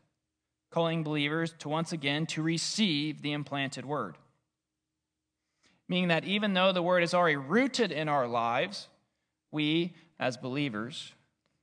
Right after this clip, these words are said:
can never outgrow our need for it. Instead, our lives should be characterized by continual hunger,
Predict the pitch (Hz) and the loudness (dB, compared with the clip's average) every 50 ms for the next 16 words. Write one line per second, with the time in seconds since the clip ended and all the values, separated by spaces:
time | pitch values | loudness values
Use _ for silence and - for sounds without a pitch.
0 | _ _ _ _ _ _ _ _ _ _ _ _ _ _ _ _ _ - 139 139 | _ _ _ _ _ _ _ _ _ _ _ _ _ _ _ _ _ -6 -2 -2
1 | 147 156 170 165 156 156 - - - _ - 123 127 113 - - 123 127 127 123 | 0 0 0 0 0 -2 -4 -12 -18 _ -4 -2 -2 -2 -4 -4 0 2 2 2
2 | 123 120 120 - 104 107 107 101 101 101 101 95 90 - - - 85 87 85 - | 2 0 -2 -6 -6 -6 -4 -4 -4 -4 -4 -6 -8 -10 -14 -16 -16 -16 -16 -20
3 | _ _ _ _ _ _ _ _ _ _ _ _ _ _ _ _ _ _ _ _ | _ _ _ _ _ _ _ _ _ _ _ _ _ _ _ _ _ _ _ _
4 | _ _ _ _ _ _ _ _ _ _ _ _ _ _ _ _ _ _ _ _ | _ _ _ _ _ _ _ _ _ _ _ _ _ _ _ _ _ _ _ _
5 | _ _ _ _ _ _ _ _ _ _ _ _ _ _ - - 139 139 - - | _ _ _ _ _ _ _ _ _ _ _ _ _ _ -10 -8 -6 -6 -4 0
6 | 151 151 151 139 131 127 135 135 131 135 131 123 - - 117 127 127 123 - - | 2 2 4 4 2 2 4 4 4 4 4 2 -2 -4 -4 -6 -8 -8 -6 -4
7 | 143 143 143 139 - 127 127 117 113 113 110 - - 117 110 107 107 - - 107 | -4 -2 -4 -4 -4 -2 0 0 2 0 -2 -4 -4 -4 -4 -4 -4 -8 -10 -10
8 | 104 - - - 151 143 131 113 95 - - - - 117 117 113 98 98 90 | -10 -10 -10 -8 -6 -6 -6 -6 -8 -10 -12 -10 -8 -6 -6 -6 -6 -8 -10